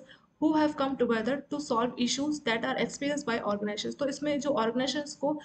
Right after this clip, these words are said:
जो, जो issues face कर रहे, पड़ रहे हैं, तो एक कुछ individual का ग्रुप बना दिया जाएगा as a whole form। तो मतलब जैसे बोलते हैं ना, इस-, इसको लेके committee बनाई गई है, तो committee का मतलब उसमें group of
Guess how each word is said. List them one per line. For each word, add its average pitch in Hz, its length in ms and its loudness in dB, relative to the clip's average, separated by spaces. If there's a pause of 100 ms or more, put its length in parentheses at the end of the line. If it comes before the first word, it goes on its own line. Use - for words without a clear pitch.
(300)
जो, 285 120 0
जो 311 100 0
issues 262 420 0
face 262 160 2
कर 226 180 -2
रहे, 233 140 -2
पड़ 220 400 -2
रहे 226 60 0
हैं, 269 200 -2
तो 285 200 0
एक - 220 0
कुछ - 280 -2
individual 254 320 6
का 269 60 2
ग्रुप 247 240 2
बना 214 180 2
दिया 202 140 2
जाएगा 202 420 -2
as 233 220 -2
a 302 60 0
whole 285 400 4
form। 240 220 0 (520)
तो 277 300 -2
मतलब 254 180 0
जैसे 262 180 -2
बोलते 285 160 0
हैं 320 120 -2
ना, 294 60 0
इस-, 285 120 -4
इसको 277 320 -2
लेके 285 220 2
committee 240 380 4
बनाई 202 260 2
गई 196 200 -4
है, - 60 -18 (360)
तो 285 80 0
committee 277 380 2
का 302 60 2
मतलब 285 360 0 (500)
उसमें 320 240 -6
group 269 280 0
of 302 100 6